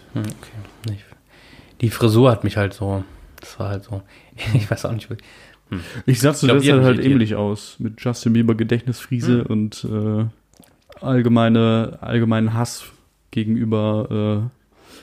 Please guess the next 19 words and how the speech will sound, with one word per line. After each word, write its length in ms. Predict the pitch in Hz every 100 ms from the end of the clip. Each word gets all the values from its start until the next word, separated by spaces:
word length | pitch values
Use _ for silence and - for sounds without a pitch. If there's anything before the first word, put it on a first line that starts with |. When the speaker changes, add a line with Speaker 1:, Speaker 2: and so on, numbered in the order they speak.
| _
Speaker 2:
Friseuren. 840 | - 131 113 123 127 127 139 135 - _ _ _ _ -
Speaker 1:
<laughs> 440 | 240 - 233 -
Speaker 2:
Der 100 | 120
hat 120 | 117 -
sich 80 |
dann 160 | - 110
gelegt, 560 | 107 110 117 107 - -
Speaker 1:
Okay. 80 | -
Speaker 2:
als 100 | -
ich 60 | -
gemerkt 320 | 107 107 -
hab, 120 | 107
Kurzhaarfrisuren 760 | 123 123 117 110 117 113 113 110
sind 180 | 110
dann 100 | 107
doch 160 | 104 107
ganz 180 | 127 127
schick. 240 | - 139 - _ - _ _ _ _ _ _ _ _ -
Ja. 200 | 113